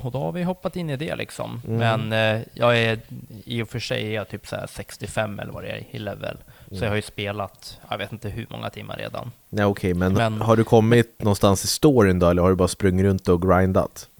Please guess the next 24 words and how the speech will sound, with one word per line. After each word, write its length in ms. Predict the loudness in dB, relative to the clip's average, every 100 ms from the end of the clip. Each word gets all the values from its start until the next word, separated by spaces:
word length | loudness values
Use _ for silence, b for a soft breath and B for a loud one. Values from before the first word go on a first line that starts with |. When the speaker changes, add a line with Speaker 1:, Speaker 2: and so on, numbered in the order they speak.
| _ -2
Speaker 1:
Ja, 100 | 0
storyn 400 | 2 2 2 0
är 40 |
avklarad. 560 | -2 -2 -2 -2 -6 -12 -18 _ 2
Speaker 2:
Ja, 80 | 4
den 120 | 6 6
är 40 |
det? 280 | 4 0 -4 -14 _ -2
Speaker 1:
Ja, 200 | 0 0
den 140 | 0
är 40 | -2
avklarad. 420 | -2 -2 -6 -6
Och 80 | -6
sen 160 | -8
så 260 | -6 -4 -2
är, 300 | 0 0 -2
vet 260 | -4 -8 -8
du 60 |
det, 180 | -10 -10 b b b b -12
eh, 220 | -6 -4
jag 160 | -2
har 100 | -2
påbörjat 520 | -4 -4 -4 -2 -4 -6
min 300 | -8 -8